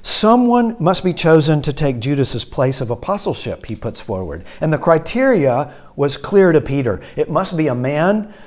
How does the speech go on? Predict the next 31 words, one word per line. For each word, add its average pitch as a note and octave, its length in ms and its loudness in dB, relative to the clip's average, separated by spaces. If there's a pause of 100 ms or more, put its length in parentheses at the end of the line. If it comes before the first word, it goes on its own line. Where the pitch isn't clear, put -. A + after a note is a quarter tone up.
who E3 100 2
had D3+ 180 0
been C#3 320 0
with E3 280 2 (460)
them F3+ 460 2 (560)
from B2+ 220 -2
Jesus' D3 500 0
baptism D#3+ 720 -2
until D3+ 380 -2
his D3+ 200 -2
ascension. F3 720 -4 (1200)
He E3 160 2
had D#3+ 260 6
to E3 80 2
have C3+ 240 0
been B2+ 240 4 (140)
taught E3+ 300 2
by E3+ 140 4
Jesus F3+ 500 -2 (200)
for D#3 120 -2
the D3 120 0
entire D3 340 0
duration C#3 680 0
of C3+ 140 -6
Jesus' C3 500 -4
ministry. A#2+ 540 -2
And D3 340 -2
not G#3 320 0
least G3 300 -2
of D#3 140 2
all, D3 500 2